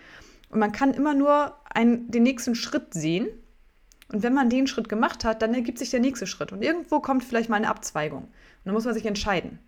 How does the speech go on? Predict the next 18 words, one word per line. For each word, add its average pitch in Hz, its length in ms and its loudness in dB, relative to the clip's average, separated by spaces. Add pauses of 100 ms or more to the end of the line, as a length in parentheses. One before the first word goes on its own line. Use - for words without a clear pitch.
(760)
Und 190 80 -4
dann, 185 260 -2
wenn 202 140 4
ich 202 80 -2
dann 190 200 -2
weiß, 214 540 2 (260)
dass 202 240 -2
ich - 160 -8
nach 160 180 -2
München 208 480 6
möchte, 202 420 -4 (400)
dann 190 200 -2
weiß 220 280 2
ich 269 200 -4
auch, 240 280 0
wo 202 140 0
Süden 220 480 6
ist 247 420 -2